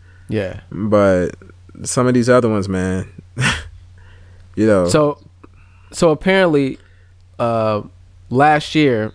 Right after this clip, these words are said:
Speaker 1: nine hundred eighty-seven people were killed by police. Sixty-eight of them were unarmed.
Speaker 2: Yeah, of
Speaker 1: And,
Speaker 2: course.
Speaker 1: yep. Um, so that's a little less than ten percent.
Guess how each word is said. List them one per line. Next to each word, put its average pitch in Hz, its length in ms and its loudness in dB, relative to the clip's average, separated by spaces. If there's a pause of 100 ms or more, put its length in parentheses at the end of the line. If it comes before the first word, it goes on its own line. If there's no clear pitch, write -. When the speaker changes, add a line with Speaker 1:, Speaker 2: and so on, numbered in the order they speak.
(120)
Speaker 1:
nine 147 300 2
hundred 143 220 -2
eighty-seven 127 460 -2
people 110 320 -6
were 107 60 -2
killed 107 560 -2
by 107 200 -2
police. 113 500 -6 (920)
Sixty-eight 127 600 2
of 110 80 -2
them 107 180 0
were 110 140 -2
unarmed. 107 540 -4 (320)
Speaker 2:
Yeah, 156 260 2
of 87 80 -6
Speaker 1:
And, 101 100 -6
Speaker 2:
course. 98 260 -4 (440)
Speaker 1:
yep. 117 400 -4 (100)
Um, 98 500 -6 (600)
so 131 200 -2
that's 160 240 -2
a 139 280 2 (160)
little 110 180 -4
less 107 240 -6
than 95 440 -6
ten 92 220 -12
percent. 98 420 -10